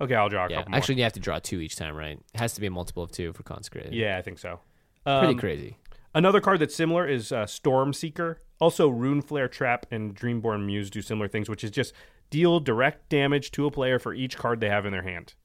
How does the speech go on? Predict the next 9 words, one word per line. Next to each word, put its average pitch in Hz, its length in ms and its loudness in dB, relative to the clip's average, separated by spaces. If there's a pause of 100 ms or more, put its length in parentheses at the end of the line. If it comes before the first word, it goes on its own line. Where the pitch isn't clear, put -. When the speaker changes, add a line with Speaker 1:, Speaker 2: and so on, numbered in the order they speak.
Speaker 2:
Yeah. 80 240 -4 (400)
Speaker 1:
So 127 320 6 (440)
these 185 220 2
are 185 80 6
just 147 280 -2
to 220 120 6
the 220 100 8
face, 170 540 -2 (420)
boom, 151 520 4